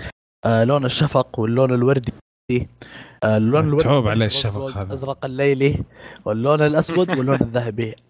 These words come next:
Speaker 1: شوف لون الشفق هذا جدًا متعوب عليه، وشكله مرة حلو. أنا لما شفته والله
Speaker 2: <laughs>
Speaker 1: جدًا جميل. تمام. بعدين عندنا اللي بعده اللي هو مواصفات، آه، الهواوي بي توينتي برو.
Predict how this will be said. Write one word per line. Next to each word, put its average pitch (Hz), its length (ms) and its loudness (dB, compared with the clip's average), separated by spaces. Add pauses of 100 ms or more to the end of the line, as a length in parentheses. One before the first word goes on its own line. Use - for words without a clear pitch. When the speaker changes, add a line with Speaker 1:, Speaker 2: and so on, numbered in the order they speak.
(240)
Speaker 1:
شوف 147 120 2
لون 180 160 4
الشفق 175 400 2
هذا 170 140 4
جدًا 180 240 0
متعوب 147 260 0
عليه، 127 160 -2
وشكله 165 500 2
مرة 220 240 2
حلو. 135 260 -2
أنا 147 240 0
لما 160 220 4
شفته 180 240 -2
والله 143 540 0
Speaker 2:
<laughs> 135 60 -12
Speaker 1:
جدًا 156 280 -12
جميل. 117 400 -8
تمام. 147 300 -2 (640)
بعدين 190 280 2
عندنا 202 320 2
اللي 185 140 2
بعده 202 300 0
اللي 185 100 0
هو 185 120 2
مواصفات، 175 580 -2 (180)
آه، 120 520 -2
الهواوي 131 440 2
بي 139 120 -2
توينتي 151 280 -2
برو. 135 280 0